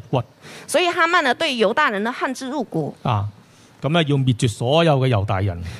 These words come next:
Speaker 2: 他要滅絕所有的猶大人。
Speaker 1: 要以神嘅子民為敵。
Speaker 2: 他要以神的子民為敵。
Speaker 1: 所以第十二節就開始就講啦。
Speaker 2: 十二節開始說。
Speaker 1: 佢呢，喺呢個正月十三日。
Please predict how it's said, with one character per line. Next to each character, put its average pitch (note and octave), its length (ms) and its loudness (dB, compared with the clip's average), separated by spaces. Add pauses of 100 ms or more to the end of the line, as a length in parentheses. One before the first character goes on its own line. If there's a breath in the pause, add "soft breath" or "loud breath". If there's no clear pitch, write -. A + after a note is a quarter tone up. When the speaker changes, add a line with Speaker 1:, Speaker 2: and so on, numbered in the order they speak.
(120 loud breath)
Speaker 2:
他 D4+ 140 0
要 D#4 100 0
滅 E4+ 280 0
絕 D4 280 0
所 C#4 220 0
有 C#4 100 2
的 G#3 120 -2
猶 E3+ 180 -2
大 A#3 180 -4
人。 D#3+ 240 -6 (120)
Speaker 1:
要 C#3+ 300 6
以 B2+ 380 0
神 A2+ 320 0
嘅 B2+ 80 0
子 B2 180 -6
民 C3 280 0
為 F#2 160 -4
敵。 G#2 140 -4 (380 loud breath)
Speaker 2:
他 D4 140 0
要 D#4 120 4
以 A3+ 220 -2 (160)
神 - 240 -2
的 D4 100 2
子 - 180 -6
民 G3 180 -2
為 F3 160 -2
敵。 E3 280 -8 (340 loud breath)
Speaker 1:
所 C4+ 120 4
以 C4+ 40 4
第 G3 160 4
十 - 160 2
二 - 60 4
節 E3 300 4
就 D#3+ 160 2
開 F#3+ 220 4
始 F#3+ 120 0
就 D#3+ 140 2
講 A#2+ 200 -2
啦。 B2 160 -2 (420 soft breath)
Speaker 2:
十 - 160 -6
二 D4+ 140 4
節 C4 140 -4
開 D4+ 180 -2
始 - 160 -8
說。 B3 180 0
Speaker 1:
佢 D3+ 140 8
呢， E3 280 8
喺 C#3+ 160 4
呢 F#3 100 2
個 E3 100 4
正 F3+ 240 2
月 C#3+ 100 2
十 B2 160 0
三 E3 320 2
日。 C3 80 -2